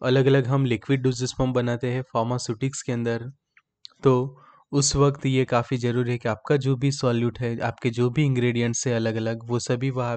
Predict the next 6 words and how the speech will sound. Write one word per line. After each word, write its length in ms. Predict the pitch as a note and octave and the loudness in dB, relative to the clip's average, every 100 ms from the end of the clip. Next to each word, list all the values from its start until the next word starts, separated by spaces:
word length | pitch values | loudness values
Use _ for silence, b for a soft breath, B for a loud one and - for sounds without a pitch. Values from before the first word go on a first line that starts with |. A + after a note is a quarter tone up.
| - | -6
पे 240 | B2+ C3 - _ _ _ _ _ - | -6 -8 -12 _ _ _ _ _ -6
बन 200 | B2+ B2+ | 2 2
जाते 300 | B2 A#2 B2+ | 4 2 2
हैं 100 | A#2+ | -2
सॉल्यूट 580 | A#2 - A2+ C3 B2+ A2 _ _ _ _ _ _ _ - | -2 2 2 4 4 2 _ _ _ _ _ _ _ -2
और 440 | C#3 B2 A#2 - | 2 2 0 -10